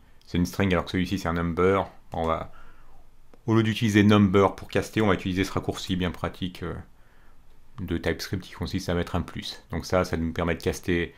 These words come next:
cette string en number. Alors, on va aussi se couvrir un peu, parce qu'il est possible que quelqu'un ait passé un I D, euh, qui, qui correspond pas à un des I D de nos tableaux, hein. Peut-être qu'on n'a que trois to-dos et que quelqu'un essaye d'é-, d'éditer le to-do, euh,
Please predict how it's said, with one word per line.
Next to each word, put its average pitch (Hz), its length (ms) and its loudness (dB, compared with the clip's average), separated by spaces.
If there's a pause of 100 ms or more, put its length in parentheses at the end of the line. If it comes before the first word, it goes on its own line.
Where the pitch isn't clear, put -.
(140)
cette 87 180 -4
string 90 460 -2 (560)
en 82 280 0 (100)
number. 82 500 -8 (2250)
Alors, 120 240 4
on 135 100 8
va 139 60 12
aussi 139 220 6
se - 60 -6
couvrir 131 320 4
un 117 60 6
peu, 147 180 4
parce 117 140 2
qu'il 104 80 4
est 95 60 6
possible 104 300 2
que 95 300 6
quelqu'un 95 340 2
ait 92 60 4
passé 92 340 4
un 90 140 4
I 90 140 4
D, 92 280 0
euh, 78 160 0
qui, - 220 -4 (200)
qui - 100 -6
correspond 85 360 0
pas 98 200 6
à - 140 -2
un 98 160 4
des 92 200 2
I 87 60 0
D 90 160 0
de 85 40 -2
nos 82 80 0
tableaux, 87 380 2
hein. 85 100 0
Peut-être - 320 -8
qu'on 80 280 -2
n'a 80 100 0
que - 160 -6
trois 95 440 -2 (220)
to-dos 101 300 2
et 90 160 2
que - 80 -2
quelqu'un 92 380 0
essaye 92 260 0
d'é-, 82 240 -2
d'éditer 82 400 -2
le 80 120 0
to-do, 87 380 -2
euh, 73 220 -4